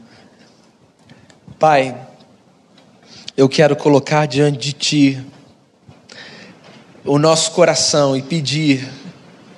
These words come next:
pela graça em Cristo Jesus, que o Senhor nos faça ser a nossa melhor versão todos os dias, nas nossas relações, no nosso trabalho,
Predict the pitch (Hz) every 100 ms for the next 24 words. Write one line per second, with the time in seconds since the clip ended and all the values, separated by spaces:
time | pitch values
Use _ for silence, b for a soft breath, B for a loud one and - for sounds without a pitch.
0 | - 151 156 151 160 165 165 - - 123
1 | 131 - - 143 147 160 170 170 160 151
2 | 147 120 127 123 120 - - - B B
3 | B B - 143 147 - 147 147 160 151
4 | 143 - - - 143 147 - 156 147 143
5 | - 165 - - 147 143 127 127 - -
6 | B B B B B B - 131 135 156
7 | 165 - 165 165 156 170 175 160 - 170
8 | 160 170 175 156 165 139 123 127 135 139
9 | - - - - B B B B - 143
10 | 135 143 160 - 143 165 165 - - 156
11 | 156 147 143 147 147 - 160 143 131 139
12 | 139 139 139